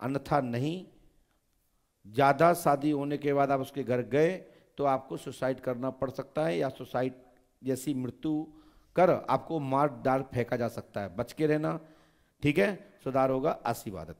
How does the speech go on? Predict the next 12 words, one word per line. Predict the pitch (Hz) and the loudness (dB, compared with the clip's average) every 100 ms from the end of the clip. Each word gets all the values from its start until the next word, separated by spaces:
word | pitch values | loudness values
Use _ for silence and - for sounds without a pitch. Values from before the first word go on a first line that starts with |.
| - | -4
तत्काल | 139 - 170 180 | -2 4 4 4
कोर्ट | 202 - 139 147 | 0 -4 -2 -2
का | 143 | -2
सारा | 131 131 123 | -2 0 2
लेकर | 120 117 123 | 0 -2 -6
के | - | -8
उसको | 147 - 123 | -8 -8 -6
बुलाएं, | 110 120 - - | -4 -6 -8 -12
आशीर्वाद | 104 92 76 50 | -12 -14 -18 -18
है। | - _ _ _ _ _ _ _ _ _ _ _ 214 _ _ _ _ - | -20 _ _ _ _ _ _ _ _ _ _ _ _ _ _ _ _ -6
शेष | - 190 185 | 4 4 4
शादी | - 127 120 160 - | 2 2 2 0 0